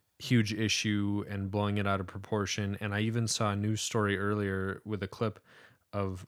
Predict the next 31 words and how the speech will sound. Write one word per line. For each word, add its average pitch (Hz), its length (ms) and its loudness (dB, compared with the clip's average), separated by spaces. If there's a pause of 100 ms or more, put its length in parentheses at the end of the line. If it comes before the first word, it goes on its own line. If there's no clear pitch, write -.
(100)
uh, 92 280 -2 (760)
Tucker 120 320 2
Carlson 107 800 2
saying 101 540 0
that 98 180 -2
he - 120 0
doesn't 123 220 4
even 101 260 2
know 101 480 2 (460)
what 107 240 4
it 95 80 2
is, 98 580 2 (1400)
but 110 200 2
at 110 140 2
the 110 80 2
same 110 260 2
time, 104 320 0
he's 98 220 0
been 95 220 -2
bashing 98 500 2
it 90 220 -6 (120)
because 90 640 -4
that's - 340 -2
just - 500 -6 (920)
how - 160 0
the 104 120 0
game 98 220 -2
is 90 140 -4
played 98 300 -2
now. 87 220 -6 (1120)
But 113 260 4